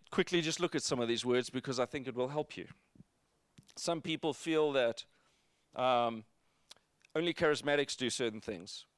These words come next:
I want you to know we want to do what's biblical, but there's no pressure.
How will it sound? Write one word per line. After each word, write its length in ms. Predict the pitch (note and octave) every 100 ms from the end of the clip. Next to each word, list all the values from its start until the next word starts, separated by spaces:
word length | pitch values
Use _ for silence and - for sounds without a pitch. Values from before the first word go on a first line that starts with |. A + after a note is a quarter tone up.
| _ _ _ _
I 80 | C#3+
want 260 | E3 F3+ -
you 60 |
to 80 | E3
know 320 | D#3 D#3+ D#3 -
we 180 | D3 D3+
want 200 | D#3 F3
to 60 | E3
do 120 | D#3
what's 160 | C3+
biblical, 480 | - C#3+ C3 C3 A#2+
but 200 | G#2 C3
there's 180 | E3 C#3
no 140 | E3+
pressure. 380 | G3+ F#3+ F#3 -